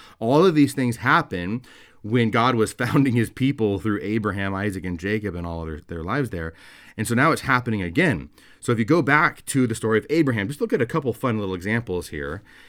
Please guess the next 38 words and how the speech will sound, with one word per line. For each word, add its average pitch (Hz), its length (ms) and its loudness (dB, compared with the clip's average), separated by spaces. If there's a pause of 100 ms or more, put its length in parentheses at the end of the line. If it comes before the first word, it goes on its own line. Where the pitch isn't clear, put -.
In 110 140 -2
Genesis 147 400 2
chapter 131 360 -2
sixteen, 127 840 -4 (680)
you 127 140 2
have 131 160 4
the 143 80 4
story 110 400 2
of 110 180 -2
when 104 140 -2
Sarah 117 500 0
approaches 120 560 0 (300)
Abraham 101 500 -2
and 101 120 -4
says, 107 200 0
"All 113 140 -2
right, 98 220 0
enough 131 340 0
is 123 100 -2
enough. 92 300 -2
The 107 80 -4
Lord 117 280 2
closed 123 300 0
my 117 180 0
womb. 87 400 -6 (240)
Why 107 180 0
don't 120 100 -2
you 127 100 0
take 120 300 -4
Hagar 110 380 0
to 113 160 -6
your 107 100 2
bed?" 90 400 -6 (240)
Abraham 101 480 -4
listens 127 360 0
to 127 120 -2
his 113 160 0
wife, 98 420 -2